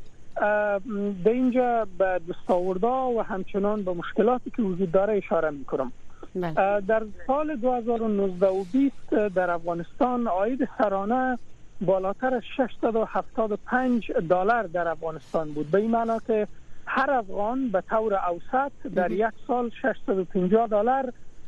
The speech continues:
Speaker 1: عاید کمایی می‌کرد. این
Speaker 2: بله.
Speaker 1: متوسط است. به این معنا که حتی اطفال و، اه، پی-، کهنسالایی که کار نمی‌کنن هم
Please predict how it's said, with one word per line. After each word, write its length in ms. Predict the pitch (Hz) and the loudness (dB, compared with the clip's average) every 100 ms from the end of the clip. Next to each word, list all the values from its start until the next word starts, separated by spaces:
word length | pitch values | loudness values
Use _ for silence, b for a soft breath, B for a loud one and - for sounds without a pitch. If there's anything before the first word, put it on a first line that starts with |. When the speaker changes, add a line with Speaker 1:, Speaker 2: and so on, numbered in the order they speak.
| - | -6
Speaker 1:
عاید 280 | - 214 262 - | 0 0 0 -4
کمایی 320 | 196 165 156 | -4 -2 -2
می‌کرد. 360 | 143 139 - 131 - | -2 -2 0 0 2
این 100 | 185 | 4
Speaker 2:
بله. 100 | 294 | 4
Speaker 1:
متوسط 640 | 269 220 202 - 247 170 | 4 2 0 0 -2 -2
است. 180 | 143 - | -4 0
به 60 | |
این 120 | 220 | 2
معنا 260 | 233 226 226 | 2 2 0
که 140 | - | 0
حتی 200 | 202 202 | 0 0
اطفال 520 | 185 175 - 262 269 254 | -2 -4 -2 -2 0 0
و، 120 | 220 | 0
اه، 920 | 214 208 - - - - 175 175 170 | 0 -2 -8 -16 -18 -4 0 0 0
پی-، 500 | - 202 185 190 165 | -2 -2 0 2 2
کهنسالایی 760 | - 180 170 - 180 214 226 | 2 2 0 -2 0 2 0
که 300 | 214 220 208 202 | 0 0 0 0
کار 320 | 190 170 170 | -2 -2 -2
نمی‌کنن 440 | 165 175 196 226 | -4 -2 0 2
هم 140 | 233 | 0